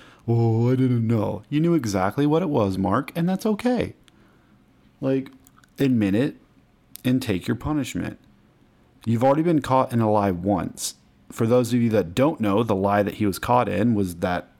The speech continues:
beyond Mister Sexual Harasser, that amazingly, when he left the Mavericks, he was fired by Under Armour within two months because they figured out that he was a pervert. So the fact Mark Cuban couldn't have figured that out for twenty years is either asinine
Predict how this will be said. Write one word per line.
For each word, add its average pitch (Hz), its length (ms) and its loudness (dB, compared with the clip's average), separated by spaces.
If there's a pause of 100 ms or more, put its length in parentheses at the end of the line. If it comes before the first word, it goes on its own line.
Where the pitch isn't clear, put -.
beyond 120 500 2
Mister 104 320 -2
Sexual 110 460 -2
Harasser, 101 600 -2
that 98 280 -2 (100)
amazingly, 117 880 2 (320)
when 123 160 2
he 113 100 2
left 131 300 0
the 117 80 2
Mavericks, 120 480 2
he 123 100 0
was 117 160 0
fired 131 460 2
by 110 160 4
Under 120 260 2
Armour 104 280 2
within 101 300 0
two 135 480 -2 (260)
months 113 540 -2 (220)
because 110 360 0
they 110 100 2
figured 110 380 -2
out 104 180 2
that 95 140 -2
he 101 80 2
was 92 100 -2
a 90 60 -2
pervert. 87 580 -8 (560)
So 120 160 -2
the 113 60 2
fact 123 280 0
Mark 113 220 0
Cuban 113 260 0
couldn't 107 220 0
have 95 100 -2
figured 104 280 0
that 104 160 4
out 107 180 2
for 98 60 -12
twenty 107 320 -2
years 95 340 0
is 92 160 -2
either 95 220 -2 (100)
asinine 104 760 0